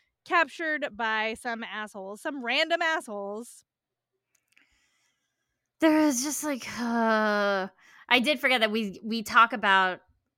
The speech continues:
Speaker 2: more versions of the Isle perspective on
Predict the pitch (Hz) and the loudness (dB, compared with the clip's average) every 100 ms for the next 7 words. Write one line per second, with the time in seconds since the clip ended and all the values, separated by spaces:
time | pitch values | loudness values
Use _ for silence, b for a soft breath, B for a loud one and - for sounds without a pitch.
0 | _ _ _ _ _ _ 240 220 226 226 | _ _ _ _ _ _ -2 2 4 4
1 | 220 220 214 208 - 208 214 185 202 190 | 4 2 0 -4 -8 -6 -4 -4 -6 -6
2 | 170 190 - 175 180 185 185 185 - 185 | -6 -4 2 4 4 0 -2 -6 -12 -12
3 | - 170 160 - 214 214 226 233 233 - | -6 -4 -4 -4 0 0 0 -4 -6 -6
4 | 175 175 170 170 165 165 170 | 0 2 2 0 -4 -8 -12